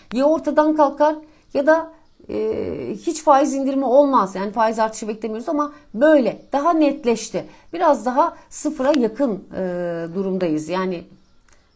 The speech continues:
e, evet, yani belirsizliklerin biraz daha azalacağı bir haftanın içerisindeyiz. E, evet, genel olarak benim söyleyeceklerim bu kadar. E, umarım anlaşılır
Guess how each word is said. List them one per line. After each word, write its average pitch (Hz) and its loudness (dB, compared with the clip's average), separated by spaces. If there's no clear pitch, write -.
e, 185 -2
evet, 175 -2
yani 202 -2
belirsizliklerin 262 -4
biraz 226 -2
daha - -4
azalacağı 214 -4
bir 226 -8
haftanın 202 -8
içerisindeyiz. 165 -8
E, 196 -2
evet, 302 -2
genel 311 4
olarak 302 4
benim 294 0
söyleyeceklerim 269 -2
bu 262 0
kadar. 226 0
E, 196 -2
umarım 254 -2
anlaşılır 226 -4